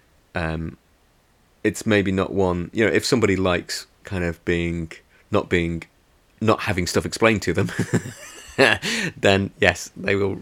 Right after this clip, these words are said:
really enjoy this book. Um, and it does get rave reviews. Kind of, I went on, uh, some of the review pages, and it is,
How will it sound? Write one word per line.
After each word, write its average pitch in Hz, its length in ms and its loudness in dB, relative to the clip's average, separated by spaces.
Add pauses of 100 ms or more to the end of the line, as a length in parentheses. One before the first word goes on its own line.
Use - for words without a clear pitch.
really 113 720 6
enjoy 90 300 -2
this - 180 -8
book. - 340 -8 (960)
Um, 92 360 -6 (160)
and 131 160 4
it 160 120 -4
does 233 200 0
get - 240 0
rave 185 540 0
reviews. 120 420 -2
Kind 127 220 -6
of, 131 60 0
I 147 40 2
went 170 260 -4
on, 104 360 -2 (460)
uh, 107 420 -2
some 127 200 -4
of 107 60 0
the 101 80 0
review 101 320 2
pages, 92 580 -4 (460)
and 127 280 0 (260)
it 127 220 0
is, 123 400 0